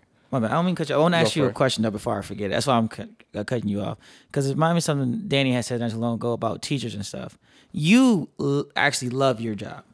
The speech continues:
Speaker 2: I
Speaker 1: And
Speaker 2: do,
Speaker 1: you
Speaker 2: I
Speaker 1: seem
Speaker 2: do.
Speaker 1: like you're, you're loving job, you're loving your job a lot more because of how it affects people.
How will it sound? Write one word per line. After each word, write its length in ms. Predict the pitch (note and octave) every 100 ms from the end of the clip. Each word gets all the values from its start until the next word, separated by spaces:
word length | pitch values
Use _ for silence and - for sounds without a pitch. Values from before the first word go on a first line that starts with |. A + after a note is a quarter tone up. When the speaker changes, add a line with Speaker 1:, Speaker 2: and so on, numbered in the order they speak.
| _ _ _ _
Speaker 2:
I 40 |
Speaker 1:
And 180 | C3 F#2+
Speaker 2:
do, 60 | -
Speaker 1:
you 40 | E3
Speaker 2:
I 20 |
Speaker 1:
seem 160 | F#3+
Speaker 2:
do. 40 | F3+
Speaker 1:
like 100 | D3+ C3
you're, 240 | C#3+ D3+
you're 180 | C#3+ D3+
loving 240 | D3 C3+
job, 360 | C#3+ B2 F2+ - - -
you're 120 | C#3
loving 260 | D3 C3+ C3+
your 120 | B2+
job 280 | B2 B2 A#2+
a 20 |
lot 180 | B2 A2+
more 140 | B2+
because 300 | A#2+ B2+ A#2+
of 60 | A#2+
how 160 | B2+
it 80 | B2
affects 440 | - - D3 D3 -
people. 420 | - - -